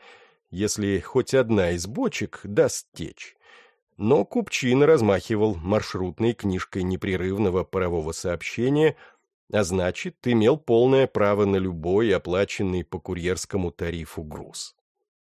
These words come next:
"Проклятые комиссионеры!" — ругался капитан, который ещё не оправился от унижения, нанесённого звездой. "Готовы продать место даже на моей голове!"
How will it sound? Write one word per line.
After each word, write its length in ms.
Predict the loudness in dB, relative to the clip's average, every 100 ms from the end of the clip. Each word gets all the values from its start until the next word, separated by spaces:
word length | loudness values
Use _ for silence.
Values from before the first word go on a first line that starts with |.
| _ _ _ _ -4
"Проклятые 760 | 0 0 2 4 4 2 -2
комиссионеры!" — 920 | 0 2 2 0 4 4 6 6 4 0
ругался 540 | -2 0 -2 -2 -6
капитан, 560 | -8 -8 -2 4 4 2 -8 _ _ _ _
который 360 | -4 -2 0 -2
ещё 340 | -2 -4 -2
не 120 | 2 2
оправился 600 | 2 2 2 0 -2 -4
от 140 | 0
унижения, 640 | 0 0 2 2 4 4 2
нанесённого 720 | 0 -2 -4 -4 -2 -4 -4
звездой. 580 | -4 -6 -6 -12 -18 _ _ _ _ _ _ _ _ -12
"Готовы 540 | 0 2 4 4 4
продать 440 | 4 2 6 4 4
место 360 | 4 4 2
даже 300 | 4 4 6
на 80 | 6
моей 280 | 6 4 4
голове!" 540 | 6 6 6 4 -4